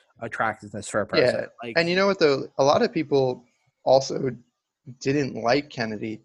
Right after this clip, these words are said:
Speaker 2: based purely on the fact that he was actually an Irish Catholic.
Speaker 1: Oh, yeah, no.
Speaker 2: You know?
Speaker 1: They, he, they hated that idea. 'Cause America is by and, I mean,
Speaker 2: Prominently
Speaker 1: not so much as
Speaker 2: Protestant.
Speaker 1: now, but, like, you know, for
Speaker 2: During
Speaker 1: years
Speaker 2: this time, white
Speaker 1: is very
Speaker 2: Anglo-Saxon
Speaker 1: much,
Speaker 2: Protestant.
Speaker 1: yeah, waspy.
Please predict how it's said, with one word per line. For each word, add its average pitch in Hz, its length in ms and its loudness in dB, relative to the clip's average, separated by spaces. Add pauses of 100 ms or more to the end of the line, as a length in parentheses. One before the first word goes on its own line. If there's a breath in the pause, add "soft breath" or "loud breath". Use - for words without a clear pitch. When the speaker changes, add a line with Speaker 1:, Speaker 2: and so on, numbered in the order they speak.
Speaker 2:
based 131 380 -4
purely 208 480 -4
on 202 80 0
the 196 80 -6
fact 151 340 -2
that 135 120 -2
he 131 160 -4
was 127 180 -2
actually 120 280 -4
an 113 60 -8
Irish 104 260 -10
Catholic. - 500 -12 (220)
Speaker 1:
Oh, 151 140 4
yeah, 120 300 0
no. 110 280 -8
Speaker 2:
You 123 80 -4
know? 113 100 4
Speaker 1:
They, 135 120 -2
he, 131 180 -4
they 147 260 2
hated 131 340 -8
that 104 160 -12
idea. 110 260 -10 (300 loud breath)
'Cause 143 320 4
America 156 760 2
is 143 200 -4
by - 80 -20
and, - 20 -16
I 147 80 -14
mean, - 60 -20 (120)
Speaker 2:
Prominently 131 600 4
Speaker 1:
not 262 160 -2
so 220 100 0
much 175 240 2
as 120 80 8
Speaker 2:
Protestant. 117 300 -2
Speaker 1:
now, 160 180 0
but, 131 240 -2
like, 120 240 -8 (140)
you 135 220 -8
know, 117 60 -4
for 123 320 -4
Speaker 2:
During 147 220 6
Speaker 1:
years 175 120 6
Speaker 2:
this - 100 0
time, 117 360 -2 (380 loud breath)
white 135 140 6
Speaker 1:
is 131 80 6
very - 20 6
Speaker 2:
Anglo-Saxon 120 540 2
Speaker 1:
much, 107 60 -10
Speaker 2:
Protestant. 110 480 -4 (160)
Speaker 1:
yeah, 123 280 -6 (180)
waspy. - 500 -8